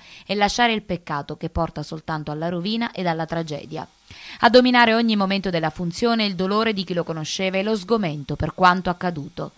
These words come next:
Sailant, lo ricordiamo, era appena tornato da lavoro quando, come ricostruito dalle indagini della procura, coadiuvata dalla Polizia di Stato e dai Carabinieri, il suo assassino lo ha affiancato e lo ha freddato con un colpo di fucile. Al responsabile, l'imprenditore Filippo Assenza,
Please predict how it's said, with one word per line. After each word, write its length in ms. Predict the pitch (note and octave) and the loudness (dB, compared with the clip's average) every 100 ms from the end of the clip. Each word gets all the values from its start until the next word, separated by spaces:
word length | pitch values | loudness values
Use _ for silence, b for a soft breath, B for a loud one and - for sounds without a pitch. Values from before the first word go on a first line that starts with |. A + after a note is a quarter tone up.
| B B B | B B B
Sailant, 500 | - A3 G#3 F#3+ F#3 | 2 4 6 6 4
lo 120 | F#3 | -2
ricordiamo, 480 | E3 D#3+ E3 F3+ F3 | -2 -2 2 2 4
era 120 | E3+ | 2
appena 300 | D#3+ A3+ A3 | 2 0 0
tornato 360 | G#3 G3 G#3+ F3+ | 0 -2 -2 -2
da 100 | E3 | -2
lavoro 380 | D#3+ D3+ C#3+ C#3+ | -2 -2 -4 -2
quando, 340 | C3+ D#3 D3 | -2 -2 -4
come 220 | E3 D#3 | -6 -6
ricostruito 680 | D3+ - D3 - G#3+ F#3+ D3+ | -6 -6 -8 -2 -2 0 -4
dalle 200 | C#3+ C#3+ | -6 -8
indagini 480 | C#3+ D#3+ D#3+ D#3 D3 | -8 -6 -6 -8 -10
della 200 | D3 D3 | -8 -6
procura, 480 | D#3+ - A3+ E3+ B B B | -4 -4 -2 -2 B B B
coadiuvata 480 | - C4 A#3+ A3+ G#3+ | 4 4 6 4 4
dalla 220 | F#3 E3 | 2 2
Polizia 400 | D#3 G#3 G3+ G#3+ | 2 0 0 -4
di 100 | F3+ | -4
Stato 320 | E3+ - F3 D#3+ | -4 -2 -2 -2
e 40 | |
dai 120 | D3 | -6
Carabinieri, 600 | D3 D3+ E3 F#3+ F3 D#3+ B B B | -8 -8 -4 -2 0 -2 B B B
il 100 | G3 | -10
suo 140 | F3+ C#4 | 0 0
assassino 500 | - G3+ - A3+ G3 | 0 -4 -4 -2 0
lo 80 | |
ha 40 | E3+ | 0
affiancato 580 | - F3 E3 G#3 G#3+ G3+ | 0 -6 -2 0 2 2
e 40 | |
lo 80 | F3 | 0
ha 60 | |
freddato 600 | D#3 - G#3 E3+ D3 D3 D3+ | 0 -4 -4 -2 -2 -4 -6
con 140 | F#3 | -4
un 80 | F#3 | -4
colpo 320 | D3 C#3+ F3 | -4 -4 -4
di 100 | F#3 | -4
fucile. 560 | - G#3+ - - - - _ B B B | -6 -8 -8 -10 -14 -20 _ B B B
Al 120 | G#3 | 2
responsabile, 840 | G#3+ A3 A#3 A3 A3+ F3 E3+ E3+ - | 2 0 -2 -2 0 0 0 -4 -4
l'imprenditore 580 | F3+ F3 F3 F3 F#3 E3+ | -6 -4 -4 -2 -2 -2
Filippo 380 | F3+ F3 - | -4 -4 -4
Assenza, 520 | D#3 - F3+ F3 F3+ | -6 -4 -2 -2 -6